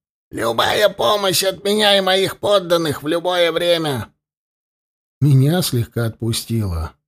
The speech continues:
Ладно уж, не зазнался. Но все равно спиртное полилось мне в рот гораздо обильнее, чем раньше. Не каждый день теряешь навсегда пята.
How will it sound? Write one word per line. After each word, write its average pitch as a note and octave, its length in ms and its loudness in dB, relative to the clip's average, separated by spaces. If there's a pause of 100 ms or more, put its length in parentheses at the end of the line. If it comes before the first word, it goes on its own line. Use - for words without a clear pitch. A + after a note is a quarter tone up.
Ладно D3 800 -2
уж, - 280 -10
не A#2 180 0
зазнался. A#2+ 920 0 (1000)
Но B3 200 2
все F#3 180 2
равно F3 360 4
спиртное G#3 720 2
полилось D#3+ 540 0
мне D3+ 160 4
в C#3 60 2
рот E3 220 0
гораздо C#3 480 0
обильнее, C#3 520 4
чем B2 240 0
раньше. A#2+ 580 -2 (440)
Не C#3+ 180 -2
каждый E3+ 600 -4
день D3+ 340 0
теряешь C3+ 500 0
навсегда A2+ 540 -4
пята. G2+ 560 -4